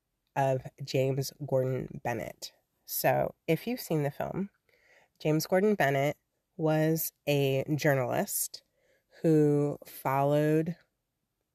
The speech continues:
Barnum and wrote about him quite a bit. And in the film, he, you know,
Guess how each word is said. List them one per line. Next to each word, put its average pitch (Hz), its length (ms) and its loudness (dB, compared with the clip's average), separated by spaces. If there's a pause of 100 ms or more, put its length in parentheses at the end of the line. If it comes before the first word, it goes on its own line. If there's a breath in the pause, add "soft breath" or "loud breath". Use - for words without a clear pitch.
(960)
Barnum 143 560 2 (800)
and 147 600 2 (160)
wrote 151 640 -2 (160)
about 135 380 -4
him 139 420 -2 (240)
quite 147 240 4
a 135 60 4
bit. - 260 -2 (1600 loud breath)
And 160 100 4
in 143 80 4
the 135 60 0
film, 170 580 4 (380 soft breath)
he, 147 560 2 (460)
you 147 120 2
know, 127 260 -2